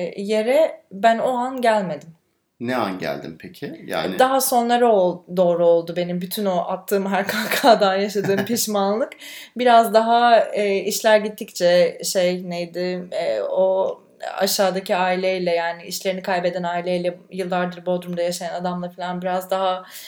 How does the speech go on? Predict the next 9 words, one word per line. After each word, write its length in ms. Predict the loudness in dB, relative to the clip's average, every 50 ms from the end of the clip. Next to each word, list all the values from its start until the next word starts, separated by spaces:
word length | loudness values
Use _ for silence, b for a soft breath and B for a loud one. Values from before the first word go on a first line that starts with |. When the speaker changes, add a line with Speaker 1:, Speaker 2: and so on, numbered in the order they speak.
| B B -2
Speaker 1:
vakit 320 | -2 0 0 -2 -8 -2
geçirdikçe 640 | -2 -2 -2 -2 -4 -4 -4 -4 -6 -4 -4 -6 -4
galiba, 680 | -2 -2 0 0 0 0 0 0 0 -2 -6 -8 -12 _ -10
e, 60 | -6 -4
Speaker 2:
Hı 40 | -4
hı. 500 | -4 -4 -4 -6 -6 -6 -6 -6 -6 -6
Speaker 1:
yaşadım. 540 | -4 -4 -6 -6 -6 -8 -10 -8 -8 -6 -6
Bir 100 | 4 6
de 200 | 6 6 6